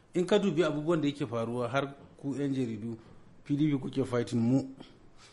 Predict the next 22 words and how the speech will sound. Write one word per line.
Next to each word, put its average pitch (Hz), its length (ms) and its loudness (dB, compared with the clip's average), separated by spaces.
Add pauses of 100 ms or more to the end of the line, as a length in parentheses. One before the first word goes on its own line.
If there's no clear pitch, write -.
(500)
Ai, 214 120 8
P-, 220 160 0 (200)
ɗan 202 240 0
P-, 208 80 0
ɗan 202 300 6
P 202 100 2
D 196 140 0
P 160 220 -2 (280)
a 151 120 4
duniya 170 640 8 (920)
daga 127 340 2
Allah 165 500 6 (1600)
ba 151 180 8
wani 180 360 2
mutum 160 480 0 (640)
a 120 100 -6
duniya 151 360 4
nan 151 160 6
wanda 139 180 4
yake 135 160 -4
tausayin 120 360 -6
ɗan 127 120 -6